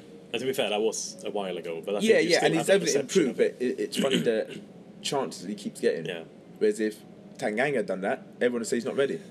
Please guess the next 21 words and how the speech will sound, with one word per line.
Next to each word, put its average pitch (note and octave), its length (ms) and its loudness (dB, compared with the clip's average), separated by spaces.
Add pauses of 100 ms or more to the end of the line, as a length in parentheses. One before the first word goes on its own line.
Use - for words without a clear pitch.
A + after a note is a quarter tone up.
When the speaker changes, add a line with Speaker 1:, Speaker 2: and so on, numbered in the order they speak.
(140)
Speaker 1:
Yeah. D#2+ 180 -10 (440)
Speaker 2:
When B2 160 4
Walker C3 200 2
Peters C#3+ 420 2
accidentally A2 360 -2
handballed B2 380 -2
against G#2+ 320 -4
Crystal A#2 240 -6
Palace - 540 -2 (320)
or A2 100 6
slipped - 320 -2
against A2+ 260 0
Barcelona, A2+ 460 2
ev-, G#2+ 180 0 (380)
he's A#2 140 0
now A2 160 0
no G#2+ 160 0
longer A2 320 0
ready A2+ 220 0
for E2+ 180 -4
us. - 180 -6